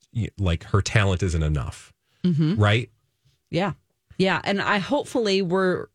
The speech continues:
Speaker 2: turning a corner there where her being open and vulnerable reflects, you know, somebody who has a lot of strength.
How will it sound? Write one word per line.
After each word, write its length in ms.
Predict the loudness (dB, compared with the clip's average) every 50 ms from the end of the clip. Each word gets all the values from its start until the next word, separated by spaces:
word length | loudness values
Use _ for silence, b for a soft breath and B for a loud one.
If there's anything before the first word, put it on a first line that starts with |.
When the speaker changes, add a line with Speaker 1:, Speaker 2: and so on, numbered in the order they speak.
| -20 -20 -20 _ _ _ -8
Speaker 2:
turning 360 | -4 -2 -2 0 0 0 -2
a 60 | -2
corner 360 | -2 -2 -2 0 0 0 0
there 280 | 0 0 0 2 2 0
where 360 | 0 0 2 2 2 0 0 B B B B B B B
her 160 | -2 0 0
being 300 | 2 2 0 0 0 -2 0
open 260 | -2 -2 0 0 0 0
and 180 | 2 0 0
vulnerable 840 | 0 0 -2 0 0 0 0 0 0 0 0 0 0 0 0 -2 -4 b b b b b b -20 -18 -6 -2
reflects, 840 | -2 -2 -2 -4 -2 -2 0 0 0 -2 -6 -12 -12 -14 -18 -20 _ _ _ _ _ _ _ _ _ _ _ _ _ -4
you 120 | 0 0
know, 140 | 2 2 0
somebody 340 | 0 0 0 0 2 2 2
who 120 | 2 2
has 140 | 0 0 -2
a 40 | -2
lot 180 | -2 -2 -2 -2
of 80 | -4
strength. 680 | -8 -10 -6 -4 -2 -2 0 -2 -4 -6 -8 -14 -20 -20